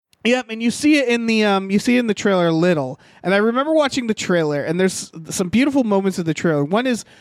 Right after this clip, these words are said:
there's a woman looking up, and you can see her face is scarred.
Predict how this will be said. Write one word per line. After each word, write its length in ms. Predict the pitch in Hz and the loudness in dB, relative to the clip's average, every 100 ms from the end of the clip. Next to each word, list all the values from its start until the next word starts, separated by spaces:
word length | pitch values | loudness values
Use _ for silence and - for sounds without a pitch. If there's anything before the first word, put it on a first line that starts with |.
| _ - | _ -2
there's 160 | 196 | 0
a 60 | 196 | 2
woman 280 | 196 240 233 | 0 -2 -2
looking 340 | 214 202 185 | -2 -2 -4
up, 360 | 180 220 160 - - | 0 0 0 -6 -4
and 180 | 180 190 | 0 0
you 80 | 190 | 0
can 120 | 185 | 0
see 200 | - 202 | 0 0
her 120 | 190 | 0
face 480 | - 226 262 240 - | -2 -2 0 -2 -2
is 500 | 151 139 110 - - _ _ _ - | -2 -2 -6 -10 -14 _ _ _ -12
scarred. 640 | - - 156 131 85 | -8 0 0 0 -6